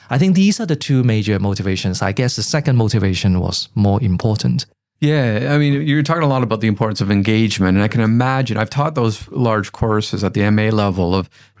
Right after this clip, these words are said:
Speaker 2: uh, seventy students, and it's very hard to keep them engaging when you're just following a lecture-based approach.
Speaker 1: Exactly.
Speaker 2: Right? And you're right, those small tutorials are more useful. So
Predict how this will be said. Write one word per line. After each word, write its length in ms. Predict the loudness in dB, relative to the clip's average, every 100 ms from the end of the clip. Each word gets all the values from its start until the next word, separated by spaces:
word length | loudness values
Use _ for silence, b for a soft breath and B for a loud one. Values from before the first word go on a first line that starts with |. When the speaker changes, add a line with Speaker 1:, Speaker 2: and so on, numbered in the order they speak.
| -6
Speaker 2:
uh, 220 | -2 -2
seventy 480 | -2 -4 -2 0 0
students, 760 | -2 -2 0 2 0 -2 -8 -10 -2
and 100 | 0
it's 120 | 0
very 240 | -2 -2
hard 340 | -2 -2 -2 -4
to 60 |
keep 200 | -8 -6
them 160 | -2 0
engaging 640 | 0 0 2 2 2 2
when 140 | 2 2
you're 80 |
just 200 | -2 -6
following 320 | -4 -2 0 -2
a 40 |
lecture-based 800 | -2 -4 -4 -6 -2 -2 -2 -8
approach. 320 | -6 -2 0
Speaker 1:
Exactly. 500 | 2 0 0 -2 -4 b b -4
Speaker 2:
Right? 220 | -2 -2 0
And 120 | 2
you're 120 | 2
right, 260 | 2 0 -2
those 180 | -4
small 520 | -2 0 0 0 -2 -6
tutorials 560 | -10 -2 0 0 0
are 60 | 2
more 220 | 2 2
useful. 400 | 2 0 0 -2
So 240 | 0 -4